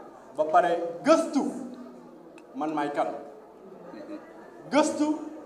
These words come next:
fu ma jóge, xam maay kan, xam lu ma bëgg, xam lu ma mën, xam lu ma jom, xam lu ma war a def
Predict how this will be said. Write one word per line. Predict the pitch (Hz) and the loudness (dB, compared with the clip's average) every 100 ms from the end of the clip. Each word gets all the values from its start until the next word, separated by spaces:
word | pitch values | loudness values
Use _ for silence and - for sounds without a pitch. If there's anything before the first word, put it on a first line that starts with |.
| - | -16
fu | - 320 | 0 6
ma | 294 | 8
jóge, | - - - - - - - - - - - - - - - - - - | 6 4 -2 -6 -10 -14 -16 -18 -18 -18 -20 -20 -20 -20 -20 -20 -20 -4
xam | - 247 240 220 | 4 6 6 8
maay | 196 190 196 | 8 6 6
kan, | 185 160 - - - - - - - - - - - | 6 6 0 -6 -12 -16 -16 -14 -14 -14 -14 -12 -2
xam | - 269 277 | 6 10 10
lu | 277 | 10
ma | 285 | 8
bëgg, | 269 247 254 285 - - - - - | 8 6 6 4 -2 -6 -12 -12 4
xam | 262 277 | 10 12
lu | 277 | 12
ma | 277 254 247 | 10 10 8
mën, | 254 247 - - - - | 6 2 -2 -8 -10 0
xam | 254 269 247 | 4 6 6
lu | |
ma | 233 214 | 4 6
jom, | 202 143 - - - - - - - - - - - - - | 6 6 2 -6 -12 -14 -16 -16 -16 -16 -16 -16 -16 -18 2
xam | 247 240 | 6 8
lu | 269 | 8
ma | 285 277 | 10 10
war | 269 | 10
a | |
def | 262 | 10